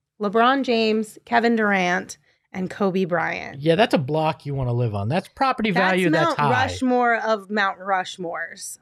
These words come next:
Speaker 1: Like, you can't get any, you really, I mean, unless you throw M J in there,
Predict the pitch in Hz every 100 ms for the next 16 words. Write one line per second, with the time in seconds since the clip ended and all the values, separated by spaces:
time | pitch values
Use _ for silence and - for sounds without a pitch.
0 | - 214 196 196 180 - _ _ 208 254
1 | 240 277 254 240 208 226 208 220 220 220
2 | 208 _ _ _ _ _ 208 - 240 247
3 | 320 330 269 277 269 262 277 294 277 262
4 | 240 269 269 240 220 214 208 202 202 190
5 | 190